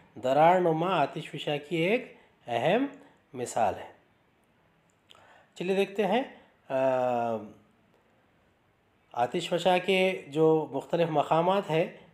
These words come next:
अ, उसके बारे में थोड़ा सा मालूमात रखते हैं। आतिशफशानी अरसे के लिहाज से आतिशफशा की तीन किस्में। अब यहाँ पर भी अरसा जो है, यानी ज़माने हाल में बार बार फटने वाला आतिशफशा, ये क्या है? जिंदा या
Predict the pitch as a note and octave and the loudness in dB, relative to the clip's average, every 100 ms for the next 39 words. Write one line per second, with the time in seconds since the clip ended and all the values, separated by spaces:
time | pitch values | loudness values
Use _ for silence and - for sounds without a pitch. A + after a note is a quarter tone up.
0 | _ B2 B2 B2 B2 D#3+ D3+ D3 D#3 E3 | _ -4 -2 -2 -4 -2 2 2 0 -4
1 | D3+ C#3+ D3+ C#3 C3 C3 D3 D3 C#3+ - | -4 -2 -2 -2 -2 0 -2 -4 -6 -6
2 | D#3+ F#3+ - - _ - - _ _ - | -6 -6 -8 -20 _ -20 -20 _ _ -4
3 | B2+ C3+ F#3+ F#3+ E3+ F3+ F#3+ F3 D#3+ F#3 | -2 -2 -4 -6 -2 0 2 0 -2 -6
4 | F#3 F3+ D3+ D#3 D#3+ G#3+ B3+ E3 C#3+ F#3 | -4 0 2 4 2 0 0 2 0 0
5 | E3+ E3 E3+ E3+ G3 G3 F#3+ E3+ E3 C#3+ | -6 -4 -2 -2 0 0 0 -4 -4 -4
6 | C3+ C#3+ D3+ E3+ E3+ F#3+ C#3 C#3 F#3 F3+ | 0 0 2 0 0 0 0 2 0 0
7 | F3+ E3 B3+ - - - _ _ - D3 | 0 0 -2 -6 -20 -20 _ _ -4 2
8 | A3+ A3 D3 C#3+ E3 F#3 D3+ D#3+ F#3+ E3+ | 4 4 2 4 4 4 4 4 2 4
9 | D3+ F3 F#3 F#3+ E3+ E3+ E3 D#3+ E3 D#3+ | 8 8 8 4 2 -2 2 4 6 4
10 | D3 D#3 D#3+ C#3 D3 E3+ F#3+ G3 A3+ E3+ | 2 -4 -8 -4 -2 0 2 2 2 2
11 | C#3+ D3+ F3 E3+ G#3 D4+ | 0 4 6 6 4 2